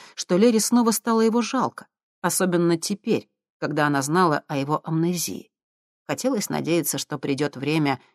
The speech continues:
и он всё вспомнит. Она бы сильно этого хотела. Ветер внезапно распахнул створки окна, и шторы взметнулись к самому потолку.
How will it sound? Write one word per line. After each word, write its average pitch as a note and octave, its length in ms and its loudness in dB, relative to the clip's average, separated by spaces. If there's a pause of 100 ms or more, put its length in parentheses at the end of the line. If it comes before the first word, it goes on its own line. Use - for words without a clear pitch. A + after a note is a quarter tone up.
(120)
и E3 120 0
он D3 140 2
всё D#3 180 -6
вспомнит. - 500 -8 (680)
Она D#3 280 2
бы C#3+ 280 0 (480)
сильно D#3 400 0
этого - 320 -10
хотела. - 520 -8 (800)
Ветер B3+ 320 4
внезапно G3 560 4
распахнул E3+ 500 0
створки E3 400 0
окна, G3 440 4 (260)
и F3+ 80 -2
шторы G3+ 400 2
взметнулись D3+ 640 0
к - 80 -8
самому C#3+ 400 0
потолку. D#3 640 -6